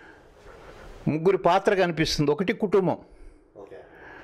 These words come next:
Speaker 1: కుటుంబంలో తండ్రి, అతని తండ్రి కాదంటే బాబాయ్, రెండోది పోలీసులు, మూడోది రాజకీయ నాయకులు.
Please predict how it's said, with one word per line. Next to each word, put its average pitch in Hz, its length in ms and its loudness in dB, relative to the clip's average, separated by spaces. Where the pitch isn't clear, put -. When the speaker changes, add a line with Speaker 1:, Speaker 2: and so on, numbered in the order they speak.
Speaker 1:
కుటుంబంలో 208 600 2
తండ్రి, 170 540 0
అతని 170 220 0
తండ్రి 190 340 4
కాదంటే 208 320 4
బాబాయ్, 127 380 4
రెండోది 202 720 0
పోలీసులు, 160 540 4
మూడోది 220 680 4
రాజకీయ 135 400 4
నాయకులు. 82 420 -2